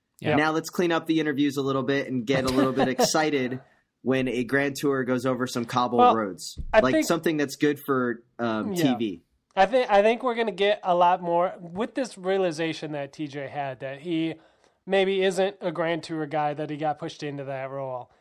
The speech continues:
Speaker 3: uh, and that he could be a great one-week guy or a stage hunting guy. Like, um, I think we're gonna start to see his confidence go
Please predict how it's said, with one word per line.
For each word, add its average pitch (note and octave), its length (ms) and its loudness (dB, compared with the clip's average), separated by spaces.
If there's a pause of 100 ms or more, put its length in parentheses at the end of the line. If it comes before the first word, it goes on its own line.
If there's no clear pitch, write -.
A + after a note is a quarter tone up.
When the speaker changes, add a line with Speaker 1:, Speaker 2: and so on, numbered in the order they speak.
(220)
Speaker 3:
uh, D3 280 -4
and E3 140 -2
that D#3 140 0
he D#3 80 -4
could D#3+ 200 -8
be D3+ 120 -6
a D3 40 -6
great F#3+ 320 0
one-week F#3 500 2 (200)
guy F3+ 320 6
or E3 200 0
a D3 40 -6
stage F3 300 -2
hunting E3 320 -4
guy. D#3+ 340 2
Like, D3 260 -4 (600)
um, D#3 400 -2 (240)
I F3+ 100 0
think D#4 220 0
we're E4 80 -2
gonna D#4 140 4
start C#4 300 2
to A#3 60 -6
see - 160 2
his G3 120 8
confidence G3+ 540 4
go F3+ 440 6